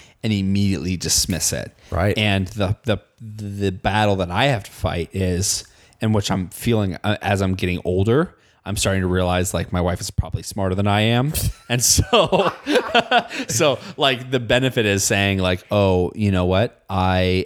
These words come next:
Speaker 1: have, I realize that." But once again, not to, no, I'm not trying to brag on myself at all,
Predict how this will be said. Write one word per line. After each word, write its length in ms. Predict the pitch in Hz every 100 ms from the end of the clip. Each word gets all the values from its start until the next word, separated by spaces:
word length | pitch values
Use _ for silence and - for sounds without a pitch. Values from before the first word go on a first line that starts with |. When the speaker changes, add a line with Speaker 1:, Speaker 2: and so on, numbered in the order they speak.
| -
Speaker 1:
have, 880 | - 87 85 85 85 92 - - - _ _ -
I 100 | 98
realize 640 | 95 87 80 71 62 -
that." 240 | - - - - -
But 280 | 202 - - _
once 240 | 131 131 151
again, 400 | 202 170 139 147 _
not 240 | 107 104 -
to, 100 | 98 - -
no, 140 | 107
I'm 140 | 87 98
not 160 | 90
trying 160 | - 82
to 40 |
brag 200 | 90 101
on 60 | 92
myself 260 | 82 95
at 60 | 110
all, 340 | 160 117 107